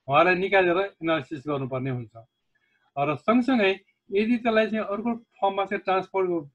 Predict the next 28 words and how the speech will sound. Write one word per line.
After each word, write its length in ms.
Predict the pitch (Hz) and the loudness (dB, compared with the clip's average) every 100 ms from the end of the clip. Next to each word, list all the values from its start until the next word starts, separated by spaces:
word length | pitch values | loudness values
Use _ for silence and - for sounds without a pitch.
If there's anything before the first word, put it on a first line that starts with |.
| 147 | -14
ट्रान्सफर 500 | 135 - 175 170 - | -14 2 2 2 -2
गरियो 380 | 180 170 165 156 | 0 4 4 4
भने 240 | 123 143 180 | 0 -4 -8
त्यसले 600 | _ _ _ _ 208 190 | _ _ _ _ -4 -2
मिनिमाइज 420 | 196 208 214 190 | 0 4 4 4
गरिदिन्छ 420 | 190 185 190 170 | 4 4 -2 -4
कि 300 | 175 214 208 _ _ _ _ - | -6 -6 -10 _ _ _ _ -16
भन्ने 360 | 127 - 135 | -14 -8 -4
पनि 200 | 165 208 | 2 2
हो 160 | 196 170 | 4 2
फेरि, 380 | 139 135 143 - _ _ - | 0 -2 -2 -6 _ _ -12
होइन? 100 | 175 | -8
मिनिमाइज 440 | 185 165 165 165 | -6 -2 -2 -2
गर्छ 240 | 156 151 165 | -4 -4 -2
र 220 | 180 196 - _ _ _ 180 | -2 -4 -8 _ _ _ 0
यो, 140 | 180 | 2
यो, 220 | 185 175 175 | 2 2 0
यो 220 | 180 147 | 0 0
नर्मल 320 | 160 175 175 | 0 0 -2
डिस्ट्रिब्युसन 440 | 170 175 175 185 | -6 -8 -10 -10
कर्भ 300 | 180 170 170 | -4 0 2
हो, 160 | 160 202 | 0 -2
यो 80 | 196 | -4
चाहिँ 220 | 190 156 | -4 -6
हाइली 580 | - 143 165 175 185 151 | -4 -4 0 0 -2 -6
स्क्युड, 360 | - 175 190 - 135 | -8 -2 -2 -2 -4
राइट 240 | 147 165 | -2 -2
स्क्युड 340 | 175 - 175 | -4 -8 -6